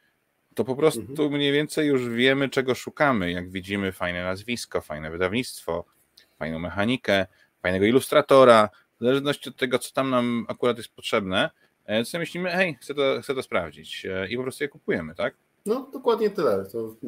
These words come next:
Speaker 2: znamy swój gust. E, no ja
Speaker 1: Trochę
Speaker 2: też
Speaker 1: znamy
Speaker 2: jestem,
Speaker 1: rynek w taki
Speaker 2: ja też jestem,
Speaker 1: przeglądowy sposób.
Speaker 2: tak, ja też jestem, e, pies na nowości, więc, e, jak tylko idą jakieś zapowiedzi, to mi się oczka świecą. Na szczęście jeszcze,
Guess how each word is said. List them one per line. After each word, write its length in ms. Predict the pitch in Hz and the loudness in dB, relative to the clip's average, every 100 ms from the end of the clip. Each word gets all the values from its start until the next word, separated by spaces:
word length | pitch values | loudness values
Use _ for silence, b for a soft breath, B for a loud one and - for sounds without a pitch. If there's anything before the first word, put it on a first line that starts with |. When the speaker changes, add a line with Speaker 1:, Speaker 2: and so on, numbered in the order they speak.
| 104 | -10
Speaker 2:
znamy 400 | - 139 131 123 | -6 -4 -2 -4
swój 260 | - 127 | -4 -6
gust. 400 | 117 117 127 - - b b b b - | -4 -4 -4 -10 -18 b b b b -6
E, 420 | 98 98 98 95 90 | -4 -2 -2 -2 -4
no 180 | 104 135 | -2 4
ja 120 | 143 | 8
Speaker 1:
Trochę 140 | 135 | 10
Speaker 2:
też 80 | 151 | 8
Speaker 1:
znamy 180 | 139 135 | 6 8
Speaker 2:
jestem, 180 | 120 110 | 8 8
Speaker 1:
rynek 260 | 104 117 - _ _ _ | 6 2 -4 _ _ _
w 140 | - - | -14 2
taki 180 | 110 120 | 2 4
Speaker 2:
ja 60 | 110 | 2
też 140 | 104 | 0
jestem, 260 | - 101 127 | 0 -2 0
Speaker 1:
przeglądowy 500 | 120 120 120 113 101 | 4 6 8 8 6
sposób. 480 | - 95 101 123 _ _ _ _ - | 0 -2 -2 -4 _ _ _ _ -6
Speaker 2:
tak, 300 | 98 98 - | -2 -2 -4
ja 60 | 120 | -4
też 180 | - | -4
jestem, 500 | 131 - 123 117 110 | -4 -6 -6 -6 -6
e, 800 | 95 107 104 104 101 - 87 101 - | -6 -4 -4 -4 -6 -8 -10 -8 -6
pies 160 | 117 | -2
na 140 | 123 117 | 0 0
nowości, 540 | 110 104 95 - 110 | 0 -4 -6 -8 -8
więc, 460 | 104 101 95 - 101 | -8 -6 -6 -8 -6
e, 320 | 95 98 95 b b b b - | -4 -4 -6 b b b b -8
jak 140 | 92 | -8
tylko 460 | - - 107 104 98 78 | -6 2 4 4 0 -6
idą 200 | 107 110 | -2 0
jakieś 220 | 104 104 | 0 -2
zapowiedzi, 540 | 104 107 - 107 104 104 | 0 0 0 -2 -2 -4
to 100 | 101 | -6
mi 80 | 98 | -4
się 140 | 104 | -4
oczka 220 | 98 - | -4 -6
świecą. 460 | 110 - 95 107 110 B B | -4 -4 -4 -4 -8 B B
Na 60 | 107 | -2
szczęście 480 | - 135 131 - 120 | 4 4 4 2 2
jeszcze, 460 | 117 - 117 113 | 2 2 2 2